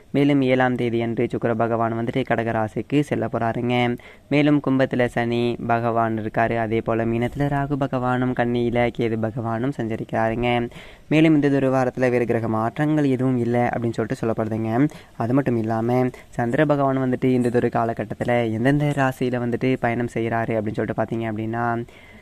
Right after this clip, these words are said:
மிதுனம், கடகம், சிம்மம் ஆகிய ராசிகள்ல வந்துட்டு இந்த ஏழு நாட்கள்ல சந்திர பகவான் பயணம் செய்ய இருக்கிறாருங்க.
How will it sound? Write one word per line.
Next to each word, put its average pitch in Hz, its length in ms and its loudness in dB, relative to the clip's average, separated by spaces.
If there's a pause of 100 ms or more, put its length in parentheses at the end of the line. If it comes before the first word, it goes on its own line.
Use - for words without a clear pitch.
(360)
மிதுனம், 123 520 2 (160)
கடகம், 123 520 2
சிம்மம் 117 480 0 (120)
ஆகிய 123 380 2
ராசிகள்ல 117 500 0
வந்துட்டு 110 180 -2
இந்த 151 160 2
ஏழு 113 200 2
நாட்கள்ல 113 500 -2
சந்திர 117 320 0
பகவான் 113 400 0
பயணம் 117 280 0
செய்ய 110 260 -2
இருக்கிறாருங்க. 117 540 -2